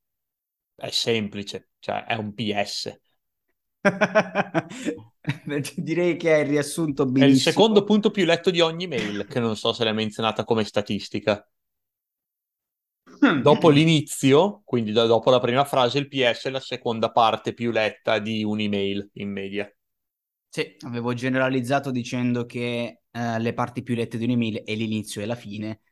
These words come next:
Speaker 2: ti hai puntualizzato dicendo fondamentalmente che è la seconda. Non mi ricordo, mm, come ho citato prima, c'è proprio una, uno studio di neuroscienza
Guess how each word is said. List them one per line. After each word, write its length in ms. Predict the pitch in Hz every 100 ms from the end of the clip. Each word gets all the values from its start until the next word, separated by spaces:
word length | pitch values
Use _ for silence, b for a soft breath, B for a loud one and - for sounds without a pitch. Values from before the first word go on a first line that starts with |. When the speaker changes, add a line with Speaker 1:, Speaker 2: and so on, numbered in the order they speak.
| _
Speaker 2:
ti 100 | -
hai 180 | 107 104
puntualizzato 760 | 113 110 110 107 104 101 101
dicendo 320 | 104 104 98 98
fondamentalmente 640 | 107 104 98 101 101 98
che 80 | 104
è 40 |
la 80 | 101
seconda. 640 | 101 120 104 104 110 135 - b b b b
Non 160 | 147
mi 80 | 165
ricordo, 560 | 196 240 240 175 151 139
mm, 160 | 131 131
come 220 | 143 151
ho 100 | 143
citato 380 | 143 143 175 139
prima, 420 | 127 113 110 113
c'è 220 | - 160
proprio 300 | - 135 127
una, 180 | 123 123
uno 240 | 123 143 143
studio 520 | 143 - 135 107 107
di 100 | 110
neuroscienza 1160 | 123 127 113 110 - 110 98 95 - 107 120